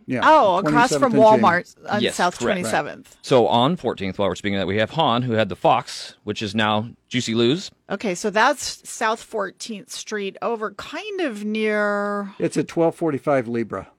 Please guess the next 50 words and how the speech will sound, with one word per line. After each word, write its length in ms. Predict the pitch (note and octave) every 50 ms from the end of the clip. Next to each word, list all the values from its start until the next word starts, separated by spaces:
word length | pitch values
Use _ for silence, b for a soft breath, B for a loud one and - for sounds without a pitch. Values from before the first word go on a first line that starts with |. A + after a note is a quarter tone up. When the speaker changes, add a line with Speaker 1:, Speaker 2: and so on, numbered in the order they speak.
| _ _ _ _ -
Speaker 2:
Yeah, 260 | G#3 G#3+ C#4 C#4+ C#4+ B3+
it's 100 | B3+ -
kind 180 | - D4 F#4
of 40 | F#4+
Speaker 3:
There 80 | - -
we 60 | -
Speaker 2:
near 100 | C4+ B3
Speaker 3:
go. 60 | - -
Speaker 2:
Southwest 720 | - - - B3+ A#3+ C4+ B3+ - A3+ G#3+ G3+ G3 - -
High 160 | F#3+ A3+ A3+
School, 320 | A#3 - - - A#2 - -
Speaker 3:
That 100 | - E3
is 60 | F3
Speaker 2:
right? 80 | F#3+ A3
Speaker 3:
correct. 200 | - - - -
Speaker 1:
Yeah. 180 | - B2+ A2+ G2
Speaker 3:
Directly 320 | F#2 A2 A#2+ B2 - D3+
south 240 | B2+ - B2 G#2 -
of 80 | - C2
there. 140 | A1+ A#1 G#3+
Speaker 2:
What 120 | B3+ B3+
was 140 | B3+ C#4 C4
the 80 | C4+
name 240 | C4+ C4 B3+ C4+ C4+
of 140 | C4+ C4 B3
that 180 | B3+ B3+ B3+ B3
again? 320 | A3+ A#3+ A#3+ A#3+ B3+ C4+
Speaker 3:
It 60 | -
is 100 | A#2 A2+
now 160 | B2+ B2+ B2+
Juicy 300 | B2 A#2 B2+ B2 - A#2+
Lou's. 400 | A#2+ G#2 D#2 D2+ F#2 - - - _ - D3+ D3+
Speaker 2:
Juicy 480 | D3+ F#3+ B3+ C4+ - - - C#4 C4
Lou's. 420 | A3+ A3 A#3+ A#3 F#3+ D#3+ F#2+ F2+ -
Speaker 3:
So 80 | - A#2
they 140 | A#2+ B2+
focus 380 | C#3 - E3+ E3 - F3+ D#3+ -
on, 80 | D3+ B2
Speaker 2:
That 60 | A#2
Speaker 3:
they've 100 | A#2 A#2
Speaker 2:
used 140 | B2 C#3+ A#2+
Speaker 3:
got 20 |
a 20 |
Speaker 2:
to 80 | - C#4+
be 140 | A3+ A#3 A3+
Fox. 680 | - - - A3 F#3+ B2+ - G2+ - - - - -
Speaker 3:
Correct. 280 | - B2+ F2+ - - -
So 180 | - C3 A#2
it's 80 | A#2+ -
Speaker 1:
Yeah. 60 | -